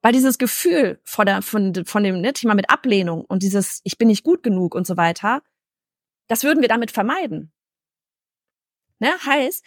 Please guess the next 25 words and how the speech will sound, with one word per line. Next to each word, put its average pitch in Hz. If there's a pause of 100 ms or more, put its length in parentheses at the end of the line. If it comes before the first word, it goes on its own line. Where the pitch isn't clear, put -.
(160)
wenn 254
ich 254
mich 226
nicht 392
in 302
die 254
Situation 254
bewege, 240 (240)
wo 247
ich 269
mir 254
eben 220
dann 214
denke, 269
so, 220
oh, 208
ich 202
bin 226
nicht 202
gut 262
genug, 226
ich 208
kann 240
das 214
nicht, 220